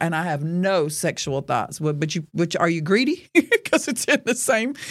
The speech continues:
it's in the same, uh, chapter in the Bible, five three, actually the same verse. But we're not, we're just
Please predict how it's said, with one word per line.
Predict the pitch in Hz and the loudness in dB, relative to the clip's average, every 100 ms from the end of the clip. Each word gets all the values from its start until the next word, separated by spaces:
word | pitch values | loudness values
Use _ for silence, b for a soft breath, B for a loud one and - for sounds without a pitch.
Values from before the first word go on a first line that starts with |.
| B B | B B
it's | - | 2
in | 285 | 2
the | 285 | 2
same, | 311 226 220 240 | 2 2 2 0
uh, | - 175 165 - - | 2 4 2 0 -4
chapter | - 185 - 175 | 2 2 2 0
in | 165 | 2
the | |
Bible, | 156 139 143 156 | 2 0 0 2
five | 175 170 170 | 2 2 0
three, | 165 160 | -2 2
actually | - 214 196 | 2 2 0
the | 175 | -2
same | 175 160 147 | 0 0 0
verse. | 156 156 - B B B B - | -2 -2 -10 B B B B -4
But | 262 | 0
we're | 269 | 2
not, | 254 285 359 - _ _ - | 2 2 2 -2 _ _ -6
we're | 202 240 | -2 -2
just | 185 302 330 - | 0 0 0 -2